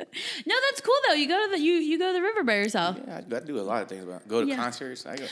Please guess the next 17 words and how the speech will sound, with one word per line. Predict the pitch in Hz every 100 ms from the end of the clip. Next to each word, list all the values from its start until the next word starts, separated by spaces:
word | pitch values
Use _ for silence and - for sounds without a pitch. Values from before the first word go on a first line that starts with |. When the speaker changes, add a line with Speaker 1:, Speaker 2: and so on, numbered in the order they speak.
| -
Speaker 2:
I | 143
do | 135
Speaker 1:
Uh, | -
Speaker 2:
all | 285
Speaker 1:
so | - - 403 -
I | 349
noticed | 381 370 440 453 -
that, | 311 233
and | 254
I | 285
wanted | 302 349 349
to | 339
talk | 311 349
about | 330 233 214
that. | 208 185 185 -
You, | 214 277 302 302
okay, | 294 302